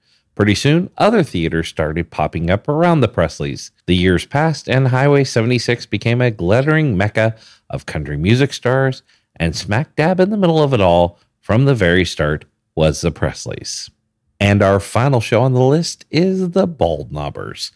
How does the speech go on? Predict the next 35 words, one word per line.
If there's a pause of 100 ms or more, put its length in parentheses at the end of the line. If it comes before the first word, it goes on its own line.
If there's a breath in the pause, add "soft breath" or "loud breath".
(280 soft breath)
The
Mabe
family
began
the
Bald
Knobbers (100)
Jamboree
Show (340 soft breath)
in
nineteen
fifty-nine, (340 soft breath)
which
means
they
are
celebrating
sixty
plus
years
of
the
music
business. (200)
Through
the
years,
they
have
moved
from
a
rustic
lakeside
setting